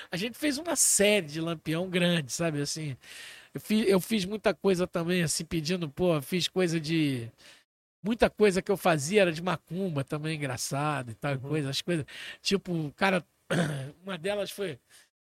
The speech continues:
Speaker 1: cara tocando, aí o cara <laughs> recebia o Preto Velho, assim, aí começava a falar, "Uma coisa que eu não entendo é Aruanda." Aí, <laughs> aí o cara tomou e falava, "Puta, quando baixa o Preto Velho do stand-up é foda." <laughs>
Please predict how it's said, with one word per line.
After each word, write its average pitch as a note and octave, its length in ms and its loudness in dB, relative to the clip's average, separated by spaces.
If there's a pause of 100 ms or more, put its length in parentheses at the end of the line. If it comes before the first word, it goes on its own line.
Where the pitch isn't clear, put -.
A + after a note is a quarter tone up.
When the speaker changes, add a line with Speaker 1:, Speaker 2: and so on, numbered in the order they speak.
(140)
Speaker 1:
cara F#3+ 160 -4
tocando, F#3+ 580 -6
aí F#3+ 80 0
o F#3+ 60 2
cara A3 180 4
<laughs> - 40 2
recebia - 540 0
o C4 60 -6
Preto - 420 -8
Velho, F3+ 440 -2
assim, G3 300 -8 (880)
aí F3 200 0
começava F#3+ 380 -2
a - 20 0
falar, D#3 400 -6 (460)
"Uma - 100 4
coisa C#4 340 -4
que - 120 -10
eu C4 40 -4
não C4 120 -10
entendo C4 480 -2
é D4 40 12
Aruanda." G3 720 4
Aí, G3+ 220 4 (160)
<laughs> - 160 -4
aí C#4+ 120 8
o C4+ 80 -2
cara C4 260 4
tomou A#3 340 -2
e - 40 -8
falava, G3+ 300 0 (320)
"Puta, A#3 340 -2
quando A3 240 -2
baixa G#3 340 4
o E3+ 40 -16
Preto A3 300 0
Velho G#3 220 0
do G3 80 -6
stand-up G3 720 0
é - 40 -6
foda." - 560 2 (760)
<laughs> - 1800 -12